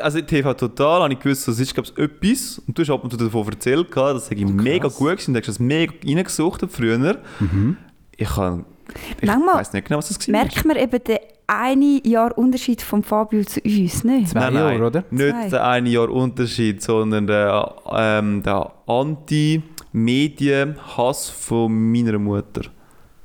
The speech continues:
Speaker 3: Der
Speaker 2: Oder einfach das
Speaker 3: Anti-Medien-Hass.
Speaker 2: Fernsehverbot bis irgendwie siebzehn.
Speaker 1: Der, der deutsche Glump ist ein deutsches Glump.
Speaker 2: Ah ja?
Speaker 1: Sie hat einfach immer gefunden,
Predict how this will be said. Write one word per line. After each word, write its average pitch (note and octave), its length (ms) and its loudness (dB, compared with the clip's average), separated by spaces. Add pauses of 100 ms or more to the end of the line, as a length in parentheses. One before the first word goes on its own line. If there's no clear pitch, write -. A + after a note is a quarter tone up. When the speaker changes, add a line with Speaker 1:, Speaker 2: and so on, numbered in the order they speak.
Speaker 3:
Der - 80 -2
Speaker 2:
Oder D3 340 2
einfach C4+ 380 0
das C4+ 160 4
Speaker 3:
Anti-Medien-Hass. C#3+ 400 4
Speaker 2:
Fernsehverbot C#3 1000 0
bis B2+ 220 0
irgendwie A#2+ 400 2
siebzehn. G#2 680 -2 (100)
Speaker 1:
Der, - 260 -4 (200)
der C3 240 4
deutsche D3+ 460 -2 (140)
Glump D#3+ 420 2 (320)
ist - 220 -2 (100)
ein B3 260 2
deutsches C4 380 0
Glump. F#3 340 0 (1000)
Speaker 2:
Ah C3+ 100 0
ja? G3 60 0 (720)
Speaker 1:
Sie - 80 -2
hat G#3+ 80 2
einfach E3+ 100 -2
immer C#3+ 120 0
gefunden, B2 320 0